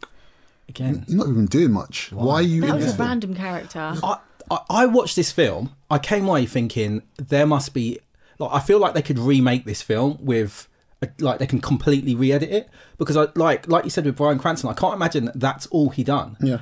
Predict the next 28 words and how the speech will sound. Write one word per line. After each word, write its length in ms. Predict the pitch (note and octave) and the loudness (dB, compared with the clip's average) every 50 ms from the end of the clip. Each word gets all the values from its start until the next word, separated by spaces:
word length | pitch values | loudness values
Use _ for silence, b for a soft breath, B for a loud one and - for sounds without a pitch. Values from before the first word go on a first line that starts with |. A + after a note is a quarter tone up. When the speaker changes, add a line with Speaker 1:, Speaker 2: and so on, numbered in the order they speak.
| - - | -4 -2
Speaker 1:
And 120 | C#3+ D3+ | 0 0
at 100 | F3+ - | 0 2
the 140 | F#3 E3+ E3+ | 2 2 2
end, 260 | D3+ A2 G#2 G2 F#2 | 2 2 0 -4 -6
did 160 | - C3+ A#2 | -6 -4 -2
you 60 | C#3+ D3 | 0 0
watch 160 | - - - | 0 0 -4
the 40 | C3+ | -6
sort 200 | - E3 - B2 | -4 -4 -4 -2
of 80 | B2 | -2
little, 480 | C#3 C#3+ B2 B2 B2 A#2+ A#2 A2+ A2 - _ _ - | -2 0 0 0 -2 -2 -2 -4 -6 -10 _ _ -6
the, 120 | A2 B2 A2 - | -4 -4 -4 -4
the 100 | - D3+ | -4 -6
song, 340 | - - D3+ C3 G#2+ G2+ G#2 | -2 0 0 0 0 0 -2
the 40 | - | -2
outro 380 | C3+ C3 - - - A2 F#2+ F#2+ | -2 -4 -4 -4 -6 -8 -8 -6
song, 240 | - - F#2+ F#2 | -6 -6 -6 -6
and 240 | G2 G2+ G2+ G#2 G#2 - | -4 -4 -4 -6 -4 -2
there 120 | B2+ A#2+ | 0 0
were 140 | A2+ A2 G#2 - B2 - | 0 0 -2 -4 -6 -8
clips 380 | - - - D#3 - - - - | -8 -4 -2 -2 -2 -4 -6 -8
that 140 | - - G#2+ | -8 -6 -2
weren't 360 | A2 A#2+ A#2 A2 G#2+ G#2+ - - | -2 0 0 0 -2 -4 -6 -8
actually 360 | A2+ - - - - A2 G#2+ | -10 -12 -12 -8 -6 -2 0
in 60 | D3+ | 2
Speaker 2:
Oh, 100 | D#3+ E3 | 2 2
Speaker 1:
the 60 | E3 | 2
Speaker 2:
okay. 100 | E3+ C#3+ | 2 0